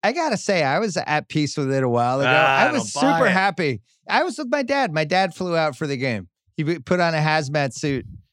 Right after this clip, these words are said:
Speaker 1: flew out to L A this weekend.
Speaker 2: Have you checked on him? He's crying. He's in your pantry
Speaker 1: No,
Speaker 2: crying right
Speaker 1: we
Speaker 2: now.
Speaker 1: were, after the second T D, we were, like, high-fiving like it was a Pats game. We both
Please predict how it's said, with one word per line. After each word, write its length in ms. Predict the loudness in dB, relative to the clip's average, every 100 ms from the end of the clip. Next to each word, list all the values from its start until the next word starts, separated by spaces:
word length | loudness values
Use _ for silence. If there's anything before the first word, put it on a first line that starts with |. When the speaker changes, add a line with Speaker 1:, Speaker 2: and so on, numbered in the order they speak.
| _ -6
Speaker 1:
flew 260 | 0 2
out 200 | 2 0
to 120 | -2
L 160 | -2 0
A 100 | 0
this 220 | -2 -6
weekend. 360 | -8 -6 -6 0
Speaker 2:
Have 160 | 2 2
you 80 |
checked 320 | 2 2 2 2
on 160 | 0
him? 60 | 0
He's 140 | -2
crying. 440 | -2 0 2 2 -2
He's 160 | -4
in 100 | -4
your 100 | -4
pantry 280 | -4 0 2
Speaker 1:
No, 180 | 4 2
Speaker 2:
crying 280 | 0 -2 -2
right 80 | 0
Speaker 1:
we 140 | 0
Speaker 2:
now. 140 | 0 0
Speaker 1:
were, 240 | 0 0 0
after 320 | -2 -2 -2
the 100 | -2
second 400 | 0 -2 -2 -6
T 180 | -4 -2
D, 180 | 0 0
we 160 | 0 2
were, 140 | 2
like, 180 | 2 0
high-fiving 720 | 0 0 2 0 0 0 -2
like 200 | -2 -2
it 80 | -4
was 160 | -4
a 60 | -4
Pats 320 | 0 0 0
game. 200 | -4 -2
We 100 | -2
both 180 | 0 -2